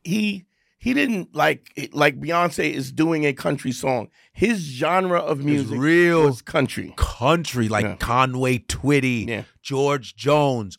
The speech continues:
Speaker 2: Oak Ridge Boys, Tammy Wynette, Loretta Lynn.
Speaker 1: Yeah.
Speaker 2: Uh, you know what I'm saying? Uh, y-, y-, y-, Patsy Cline, Johnny Cash, uh, uh, uh, Dolly Parton. We can keep going.
Speaker 1: Yeah.
Speaker 2: You know what I'm saying? Real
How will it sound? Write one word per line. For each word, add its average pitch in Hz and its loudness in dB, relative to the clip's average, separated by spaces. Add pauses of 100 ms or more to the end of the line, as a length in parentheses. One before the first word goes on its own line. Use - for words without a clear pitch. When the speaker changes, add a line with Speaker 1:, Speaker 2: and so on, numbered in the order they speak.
Speaker 2:
Oak 165 2
Ridge 110 0
Boys, 113 2
Tammy 160 0
Wynette, 156 0 (240)
Loretta 160 0
Lynn. 151 0
Speaker 1:
Yeah. 113 -8
Speaker 2:
Uh, 139 2
you 147 0
know 170 2
what 165 0
I'm 156 -8
saying? 170 -2 (320)
Uh, 151 0
y-, 180 -8
y-, 160 -12
y-, 160 -14 (140)
Patsy 196 2
Cline, 185 -2 (440)
Johnny 196 0
Cash, 180 0 (480)
uh, 143 0 (100)
uh, 143 2
uh, 139 2
Dolly 185 2
Parton. 156 0 (200)
We 170 4
can 190 -4
keep - -2
going. 180 2
Speaker 1:
Yeah. 117 -10 (200)
Speaker 2:
You 147 0
know 170 4
what 175 2
I'm 170 -4
saying? 170 -2
Real 190 0